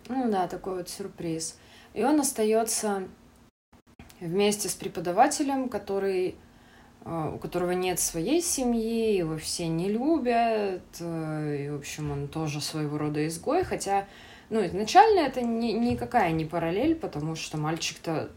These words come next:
в принципе, не изгой. Ну, просто так вот совпало, что, э, преподаватель, который никому не нравится, остается, остается он и повариха.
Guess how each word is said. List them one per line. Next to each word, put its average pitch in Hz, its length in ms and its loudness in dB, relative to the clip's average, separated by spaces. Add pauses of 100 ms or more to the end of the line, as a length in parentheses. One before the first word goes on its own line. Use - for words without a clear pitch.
в - 180 -20
принципе, 190 500 0
не 175 320 0
изгой. 143 360 -4
Ну, 180 160 -2
просто 285 320 -2
так 226 200 2
вот 190 100 -4
совпало, 277 560 4
что, 202 500 -2 (1000)
э, 170 600 2
преподаватель, 190 520 2
который 170 340 0
никому 170 480 2
не 151 120 2
нравится, 220 600 4
остается, 202 640 0
остается 175 440 -4
он 233 120 0
и 208 40 -2
повариха. 160 760 -2